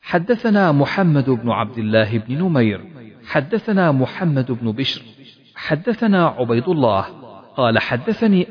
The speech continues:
أبو بكر بن سالم عن سالم عن عبد الله بن عمر رضي الله عنهما أن النبي صلى الله عليه وسلم قال: أريت في المنام أني أنزع بدلو بكرة على قليب،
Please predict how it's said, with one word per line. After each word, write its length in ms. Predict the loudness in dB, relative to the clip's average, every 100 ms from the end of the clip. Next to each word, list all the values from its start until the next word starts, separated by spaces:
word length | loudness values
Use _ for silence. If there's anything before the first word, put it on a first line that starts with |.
| -2
أبو 240 | -2 -2
بكر 380 | 0 -2 0 0
بن 200 | 0 -2
سالم 500 | 0 2 2 2 0 -8 -20 -6
عن 300 | 0 2 2
سالم 560 | 0 0 2 4 2 0
عن 220 | -2 -2
عبد 260 | 0 -2 -4
الله 340 | -2 -2 0
بن 200 | 0 0
عمر 420 | 2 2 4 2
رضي 280 | 0 0 -2
الله 380 | 0 2 2 2
عنهما 800 | 0 0 2 4 4 2 0 -12 -16 -20 -18 -2
أن 140 | 2 4
النبي 480 | 4 2 2 2
صلى 260 | 2 0 2
الله 400 | 2 2 2 2
عليه 360 | 2 2 2 0
وسلم 520 | 0 -2 0 0 -2
قال: 580 | -4 -2 2 2 0 -4 -14 -20 -20 -4
أريت 400 | 0 2 2 2
في 180 | -2 0
المنام 580 | 2 4 4 4 4 4 2 0
أني 540 | 2 4 4 2 2
أنزع 420 | 2 2 0 0
بدلو 420 | 2 0 2 2 4
بكرة 720 | 2 2 0 -2 0 2 2
على 300 | 2 0 0
قليب، 480 | 0 -2 0 0